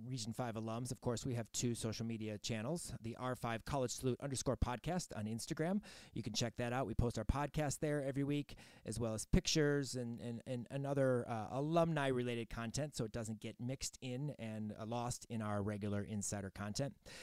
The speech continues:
as well as our college, uh, R five College Salute podcast on YouTube. That's where our videos are posted that we put up on Alumni Monday each and every week. So check those two out. Keep up with the, uh, alums. That's R five College Salute underscore podcast on Instagram and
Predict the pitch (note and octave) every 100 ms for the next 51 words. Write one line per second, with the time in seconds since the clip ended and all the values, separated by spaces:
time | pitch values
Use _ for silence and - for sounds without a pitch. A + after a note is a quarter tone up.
0 | - - E3+ G#3+ G#3 G3 G3 F#3 E3+ E3+
1 | E3+ - F#3 F3+ E3+ - - D#3 - E3+
2 | E3 D#3 D#3 C#3+ C#3 C3+ C3 A#2+ - B2
3 | - A#2 A2 - - _ - G#2+ G#2+ F#2+
4 | G2 F#2+ - C#2+ C2+ - - - G2 G2+
5 | G#2 G#2 G2+ G#2 G#2 G2 G#2+ - G2+ -
6 | G2+ F#2 F2 G2 - G2 F#2 F#2 F2+ F2+
7 | F2+ F2 F2+ E2+ E2+ F#2+ E2+ F2+ E2+ E2
8 | D#2+ - - G2+ F2+ - - - - D#3+
9 | E3 F3+ - G3+ F#3+ A3 - D3+ D#3 D#3
10 | D3+ D3 D3+ C#3+ A#2+ C#3 C#3+ E3+ G#3 B2
11 | - - C3+ C3 C3 - B3 A#3+ - D#3
12 | C#3+ F#3 F3+ - D3 B2+ B2 B2+ A2+ -
13 | G#2 G2 D3+ - C#3 C3 B2 A#2+ - -
14 | A2